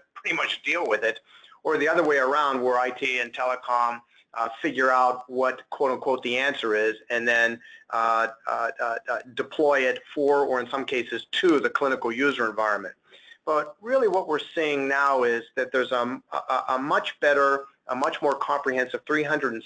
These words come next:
sixty degree view of, of what's required to make all of these things, um, really work for the enterprise. Um, and, um, you can see this laid out on the slides. I, I tend to not like to read the slides, but just, just,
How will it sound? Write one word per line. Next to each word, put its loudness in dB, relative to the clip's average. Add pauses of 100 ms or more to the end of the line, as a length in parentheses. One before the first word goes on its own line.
sixty -6
degree -2
view 4
of, 2 (340)
of -10
what's -4
required 0
to 0
make -2
all 4
of -2
these -6 (100)
things, -4
um, -2
really 0
work -2
for -2
the 0
enterprise. -2 (440)
Um, 0
and, 2
um, 0
you 0
can 0
see 0
this 0
laid 2
out 2
on 0
the -4
slides. 0
I, 0
I -2
tend -4
to 2
not 0
like -2
to -8
read -8
the -8
slides, 0
but -18
just, -8 (320)
just, -4